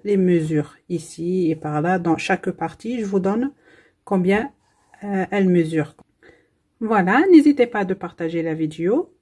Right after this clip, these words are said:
et de me laisser des pouces bleus si vous avez aimé la, le tuto. On va voir maintenant de quoi on a besoin pour les réaliser. Pour crocheter le vase, j'ai utilisé de l'ail corde de chez Lydia Crochet Tricot.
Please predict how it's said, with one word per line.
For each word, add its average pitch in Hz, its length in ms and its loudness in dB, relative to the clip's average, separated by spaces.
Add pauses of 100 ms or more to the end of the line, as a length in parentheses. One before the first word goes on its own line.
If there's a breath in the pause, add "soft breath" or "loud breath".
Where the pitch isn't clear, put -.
(640)
et 247 80 -2
de 247 80 4
me 226 140 4
laisser 190 320 2
des 165 120 -2
pouces 170 280 -6
bleus 190 380 0
si - 180 -10
vous 226 200 -2
avez 180 280 0
aimé 185 200 0
la, 226 160 -2
le 196 180 0
tuto. 202 440 -8 (760)
On 294 80 4
va 269 120 6
voir 220 220 2
maintenant 175 380 2
de 160 100 0
quoi 165 180 -6
on 156 140 4
a 151 60 2
besoin 160 340 -2
pour 285 260 0
les 285 100 2
réaliser. 254 640 -2 (720)
Pour 277 220 -6
crocheter 247 540 0
le 165 100 0
vase, 180 340 -2
j'ai 202 180 -2
utilisé 175 500 -4
de 160 100 -2
l'ail 156 260 -2
corde 160 300 -6
de 151 120 -8
chez 151 240 -6
Lydia 160 400 -6
Crochet 135 360 -14
Tricot. 196 560 -8